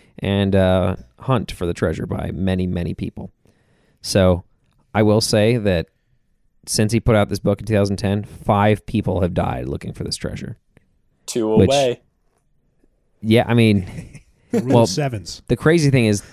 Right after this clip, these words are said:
Speaker 1: that was over, like, what, two hundred years, Kane?
Speaker 3: Yeah.
Speaker 1: This was over ten.
Speaker 2: Ah.
Speaker 1: That's pretty bad death rate.
Speaker 2: <laughs>
Speaker 1: Thank, uh, so the, uh, I didn't put in too many details, but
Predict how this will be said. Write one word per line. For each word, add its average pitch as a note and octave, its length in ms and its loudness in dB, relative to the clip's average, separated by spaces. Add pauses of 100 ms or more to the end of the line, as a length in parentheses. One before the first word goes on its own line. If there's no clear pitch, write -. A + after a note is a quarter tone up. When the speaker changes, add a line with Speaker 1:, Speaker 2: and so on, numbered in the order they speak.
(100)
Speaker 1:
that A#2 280 0
was A#2+ 140 2
over, G#2 240 4
like, F2 160 -2
what, F2 280 -2
two A2+ 140 2
hundred G#2 220 2
years, G#2+ 240 0
Kane? B2+ 260 -4 (260)
Speaker 3:
Yeah. C3+ 340 -4 (520)
Speaker 1:
This - 300 0
was B2 160 2
over G#2+ 480 4 (600)
ten. F2+ 400 -4 (360)
Speaker 2:
Ah. G#2+ 420 -4 (1400)
Speaker 1:
That's - 220 -8 (840)
pretty F#3 200 2
bad D3+ 340 2
death C#3+ 240 2
rate. - 280 -4 (280)
Speaker 2:
<laughs> - 300 -10
Speaker 1:
Thank, A2 240 -2
uh, G2+ 400 0
so G2+ 400 2 (600)
the, G#2+ 320 4
uh, G2 240 2
I A2+ 100 4
didn't C3+ 220 2
put C3+ 120 4
in B2 120 2
too B2+ 120 0
many A#2 160 2
details, G#2 480 0
but - 280 -2